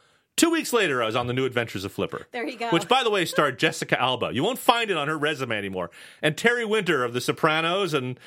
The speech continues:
Speaker 1: and Boardwalk Empire, also on The New Adventures of Flipper. I'm outing all of you. Um,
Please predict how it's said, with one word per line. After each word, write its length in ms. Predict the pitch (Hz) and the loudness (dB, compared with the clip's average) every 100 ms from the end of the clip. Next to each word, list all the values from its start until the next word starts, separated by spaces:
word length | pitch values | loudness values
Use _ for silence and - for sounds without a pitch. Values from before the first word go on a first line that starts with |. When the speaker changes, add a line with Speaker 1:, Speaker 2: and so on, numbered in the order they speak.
| - - | -12 -6
Speaker 1:
and 140 | 117 | 0
Boardwalk 380 | 156 170 170 175 | 0 2 0 -2
Empire, 420 | 180 185 190 208 _ _ _ | -2 0 -2 -6 _ _ _
also 340 | - 320 - 165 | 0 0 -4 -6
on 80 | 139 | -4
The 40 | |
New 80 | 139 | -4
Adventures 360 | 127 120 113 110 | -4 -6 -6 -8
of 80 | 110 | -4
Flipper. 400 | 120 101 80 - | -4 -4 -8 -4
I'm 140 | 110 131 | -4 -2
outing 300 | 156 214 214 | 0 0 0
all 220 | 185 196 165 | -2 -2 -2
of 80 | |
you. 200 | 117 95 - - - - - - | -4 -8 -12 -20 -20 -20 -8 -2
Um, 260 | 123 139 | -2 -2